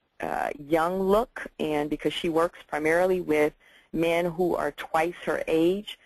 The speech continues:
you can see she certainly looks much more mature once she has on the appropriate makeup.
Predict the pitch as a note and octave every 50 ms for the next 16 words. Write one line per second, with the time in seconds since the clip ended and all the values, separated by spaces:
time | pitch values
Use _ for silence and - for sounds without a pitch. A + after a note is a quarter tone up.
0 | - _ _ _ - D#3+ E3+ - D3+ D3+ - - - G3 F#3 F3 E3 D#3+ D#3 D#3
1 | D#3 - - - - E3+ D#3+ - - - F3+ F3 G3+ F#3+ F3+ E3+ E3 D3+ - -
2 | _ D#3 D#3 D3+ - - E3 D#3 D3+ D3+ D3 - - - C#3+ C#3+ C#3+ C#3+ C#3+ D3
3 | C#3+ D3 D3 - - _ _ _ _ _ _ _ _ _ - - - E3 D3+ D#3
4 | C#3+ C#3+ C#3 - C#3+ C#3+ C#3+ C#3+ C#3 - - C#3+ C#3+ C#3+ C#3 - - C#3 C#3 -
5 | - - - - - C#3 B2 - - - - -